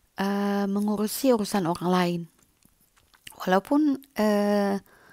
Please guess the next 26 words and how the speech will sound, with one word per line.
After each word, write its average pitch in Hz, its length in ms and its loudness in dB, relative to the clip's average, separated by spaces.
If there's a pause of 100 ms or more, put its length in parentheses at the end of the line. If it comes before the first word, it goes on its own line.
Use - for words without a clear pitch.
(680)
bukan 226 280 0
saya - 200 2
bilang 220 160 2
tidak 185 280 6
ada 156 80 8
ya, 147 160 0 (420)
tapi 269 380 2 (920)
bagaimana 226 480 4
ya 196 160 2
mau 214 160 -2
bilang, 202 400 0
ada 208 320 2
sih, - 160 0
tapi 285 480 2
orang-orang 214 480 2
di 220 80 0
sini 254 400 0
nggak, 220 220 6 (500)
nggak 214 240 2
seperti 214 480 -2
di 208 160 0
Indonesia. 202 640 0 (880)
Public 175 400 -2
figure, 233 640 2
orang 196 240 -2
biasa. 220 800 2